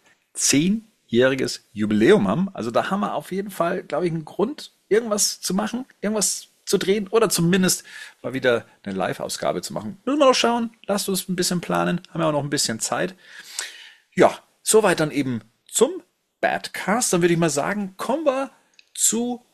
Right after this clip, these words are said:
batman news punkt de. Ähm, zu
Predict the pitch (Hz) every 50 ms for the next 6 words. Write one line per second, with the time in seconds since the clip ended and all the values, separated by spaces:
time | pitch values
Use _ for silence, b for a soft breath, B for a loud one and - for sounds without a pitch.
0 | _ - 165 175 190 - 214 220 233 226 220 220 226 262 339 370 349 269 - -
1 | - - - _ _ _ 135 123 107 107 104 98 92 95 B B B B B B
2 | B B 156 165 175 175 180 180 170 - _ - - 262 262 240